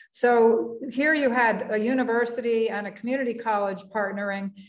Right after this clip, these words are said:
and a smaller hospital and a larger hospital in the same two communities partnering. And I will tell you, right around when we announced potentially back in twenty eighteen that we were in, in pretty serious financial difficulties,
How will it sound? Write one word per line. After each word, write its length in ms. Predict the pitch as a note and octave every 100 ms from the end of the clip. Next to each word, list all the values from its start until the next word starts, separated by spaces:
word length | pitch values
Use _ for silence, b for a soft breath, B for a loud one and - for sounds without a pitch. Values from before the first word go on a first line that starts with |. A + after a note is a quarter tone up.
| B -
and 100 | G#3+
a 40 |
smaller 500 | G#3+ A3+ B3+ C4 B3+
hospital 640 | A3 A#3 A3+ - A3 G#3+ G#3
and 120 | G3
a 40 |
larger 400 | G3 G#3+ A3+ A3
hospital 580 | G#3+ A3 G#3 - G#3 G3
in 220 | G3+ A#3
the 80 | C4
same 340 | B3+ B3 A#3 A3+
two 160 | A3+
communities 800 | A3 G3 G#3 A3+ G3+ F#3 F3+ -
partnering. 600 | - A3 G#3+ F#3 F3+ G3 F#3 B B B B -
And 100 | B3
I 80 | B3
will 100 | B3+
tell 280 | B3 C#4+ D4+
you, 160 | C4
right 260 | A3 A#3 B3+
around 400 | C4 A#3 A3+ G3+
when 180 | G3+ G3+
we 200 | A#3+ C#4
announced 600 | G#3+ A3 G#3+ G#3 - _ _ -
potentially 720 | - - D#4+ F4 D4 A3+ G#3+
back 280 | G3+ A3 A3+
in 80 |
twenty 320 | G3+ B3 A#3 A3
eighteen 460 | G#3 A3+ B3+ A#3+
that 160 | F#3 G3
we 140 | G#3+
were 180 | G#3+ G#3
in, 280 | G#3 G3+ G3
in 160 | G#3 F#3+
pretty 220 | B3+ A#3+
serious 500 | - A3 G#3+ G3+ G3+
financial 640 | G3 G3 A3+ A#3+ G3+ F3+
difficulties, 800 | F3+ F#3 F#3 G3+ F#3 F#3 F3+ G3